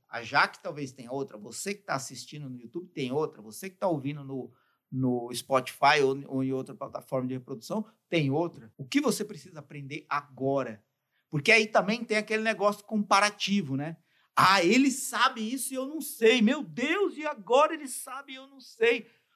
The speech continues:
Mano, e daí que ele sabe, você não sabe. Você precisa do que ele sabe. Pergunta é: o que você precisa hoje pra alcançar o que você quer? Vá atrás disso. Não importa o que os outros sabem, o que os outros digam, o que os outros façam.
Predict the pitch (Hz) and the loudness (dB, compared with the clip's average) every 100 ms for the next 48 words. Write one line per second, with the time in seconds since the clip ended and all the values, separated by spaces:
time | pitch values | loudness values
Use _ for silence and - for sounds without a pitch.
0 | _ _ _ _ _ 165 240 349 214 226 | _ _ _ _ _ 0 2 2 2 2
1 | 294 381 240 311 427 381 - - 214 254 | 2 2 0 0 -2 -4 -6 -12 -14 -16
2 | 277 - - 453 - 214 233 359 339 190 | -14 -10 -10 -10 -12 -8 -6 -6 -6 -6
3 | 254 - 294 - - 302 480 262 196 190 | -12 -10 -10 -8 0 2 2 -2 -4 -8
4 | 175 151 269 294 135 - - 214 254 349 | -14 -16 -18 -14 -16 -16 -6 -2 -2 -4
5 | 370 226 202 302 330 - 302 269 254 285 | -4 -4 -4 -6 -14 -16 -20 -20 -18 -18
6 | 262 - _ 226 277 226 131 110 _ _ | -20 -20 _ 4 4 4 -2 -18 _ _
7 | 180 202 208 196 170 220 214 190 190 - | -4 -4 -4 -16 -6 -6 -6 -12 -20 -18
8 | 226 _ 185 165 135 _ 120 147 196 - | -20 _ -6 -6 -6 _ 2 4 4 -2
9 | 143 160 - _ _ _ 123 135 180 - | -8 -8 -10 _ _ _ -18 -16 -14 -18
10 | - 113 151 156 185 196 - 151 165 180 | -20 _ -10 -8 -8 -10 -4 0 0 -2
11 | 147 127 165 131 151 151 135 - 143 151 | -10 -20 -20 -20 -20 -20 -20 -10 -2 -2
12 | 143 135 135 123 139 139 135 104 139 147 | -2 -14 -18 -16 -16 -16 -20 -20 -16 -16
13 | 135 127 139 127 147 147 135 - - 151 | -16 -20 -20 -20 -20 -18 -20 -16 -4 -4
14 | 135 - 120 | -4 -10 _